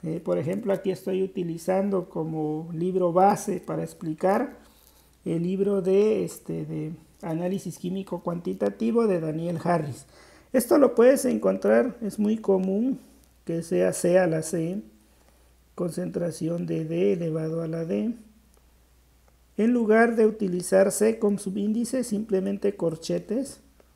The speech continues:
¿Sí? Y listo. Esto es la constante de equilibrio.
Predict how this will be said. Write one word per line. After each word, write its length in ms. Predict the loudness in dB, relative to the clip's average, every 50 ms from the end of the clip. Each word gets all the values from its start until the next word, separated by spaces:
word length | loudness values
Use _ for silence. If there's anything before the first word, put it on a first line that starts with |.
| _ _ _ _ _ _ _ _ _ -12
¿Sí? 280 | -10 -8 -8 -8 -10 -12 -16 _ -20 _ _ _ _ _ _ _ _ _ _ _ _ _ _ _ _ _ _ _ _ _ -20 _ _ _ _ _ _ _ _ _ _ _ _ _ _ _ _ _ _ _ _ _ _ _ _ _ _ _ _ _ _ _ _ _ _ _ _ _ _ _ _ _ _ _ _ _
Y 120 | -2 2 2
listo. 560 | 4 2 2 0 0 -2 -2 -2 -2 -8 -18 _ _ _ _ -20 -20 -18 -10 -6
Esto 400 | -6 -6 -6 -4 0 2 4 6
es 400 | 6 6 6 4 2 -6 -10 -12 -8
la 180 | -6 -6 -6 -6
constante 560 | -6 -8 -8 -6 -8 -8 -8 -6 -4 -4 -2
de 80 | -2
equilibrio. 560 | -4 -4 -4 -6 -4 -2 -2 -2 -2 -2 -4